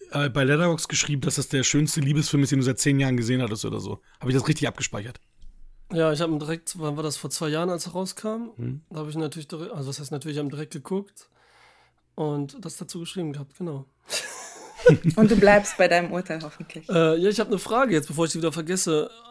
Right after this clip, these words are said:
Speaker 2: Jetzt haben wir darüber gesprochen, aber irgendwie könnte das ja jede Beziehung sein, Liebesbeziehung, also auch mit einem Mann oder zwischen zwei Männern.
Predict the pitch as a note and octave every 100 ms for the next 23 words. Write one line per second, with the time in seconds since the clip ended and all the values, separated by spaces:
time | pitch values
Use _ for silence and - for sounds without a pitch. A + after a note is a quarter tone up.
0 | - - F3+ G3 F3+ E3+ F3 E3+ - G3
1 | F3 E3+ F3 F#3+ F#3+ E3 - F#3+ E3+ D#3
2 | D#3+ F3 G3+ G3 - G#3+ A3 G3+ A3+ G3
3 | F#3+ - F3 G#3+ F3+ C#3+ D#3+ D3 D3+ C#3
4 | E3+ A3 F3 C#3+ C3 G3 F#3+ - F#3+ F3+
5 | F#3 F3+ E3+